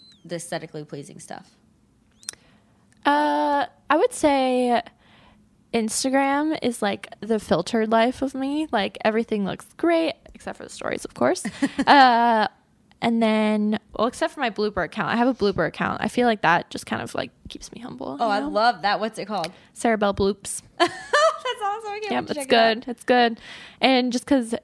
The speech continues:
Speaker 2: I mean, we see all these beautiful pictures, and girls are like, you know, you see a picture and you're like, "That person probably got that picture in, like, five takes." Whereas me, it takes, like, two hundred and fifty. <laughs> Like,
Speaker 1: For the one picture.
Speaker 2: Yeah,
Speaker 1: See,
Speaker 2: for the
Speaker 1: that's
Speaker 2: one
Speaker 1: nice to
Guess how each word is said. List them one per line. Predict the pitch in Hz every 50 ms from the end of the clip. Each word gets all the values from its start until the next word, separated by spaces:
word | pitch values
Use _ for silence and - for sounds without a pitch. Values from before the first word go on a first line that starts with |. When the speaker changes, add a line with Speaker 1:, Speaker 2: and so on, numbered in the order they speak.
| _ _ -
Speaker 2:
I | 240
mean, | 247 240 226
we | 226 220
see | - - 220 214
all | 202
these | 202 214 208
beautiful | - 196 190 196 - 202
pictures, | - - - - - - 226 233 247 247 247 - - -
and | - 208 196 190 190 185 180 180 180 185 - -
girls | - - 180 170 165 180 202 214
are | - 185 185 -
like, | 180 160 185 - - - - -
you | 240 254 277 269
know, | 302 320
you | 302 285 240 269 277 294
see | - - - 370
a | 392
picture | - - 320 294 - 302
and | 285 262
you're | 240 202
like, | 185 190 -
"That | - - -
person | - 269 - 302 294
probably | 262 240 208 202 202
got | - - -
that | - -
picture | - - - - -
in, | 196 190
like, | 180 - - -
five | - - - - 65 - - 214 - _ - - _ _ _ -
takes." | - - - _ - - - - - - - - - - - _ _ _ _ _ - -
Whereas | - - 175 170 175 208 -
me, | 254 311 392 427 427 440 427
it | 415 -
takes, | - 285 - - -
like, | 254 233 - -
two | - 262 254
hundred | 240 226 226 226 226 220
and | 220 214
fifty. | - 214 196 - - 220 208 190 170 180
<laughs> | 208
Like, | 220 240 233 240 294 302 - - - - - 294 - _ _ _ _ _ - - - - - - - 440
Speaker 1:
For | - -
the | 294 320
one | 311 339 349 349
picture. | 381 508 494 - - 330
Speaker 2:
Yeah, | 381 370 262
Speaker 1:
See, | 349
Speaker 2:
for | 254 247
the | 247
Speaker 1:
that's | 254 247
Speaker 2:
one | 240 233 -
Speaker 1:
nice | 339 330
to | 403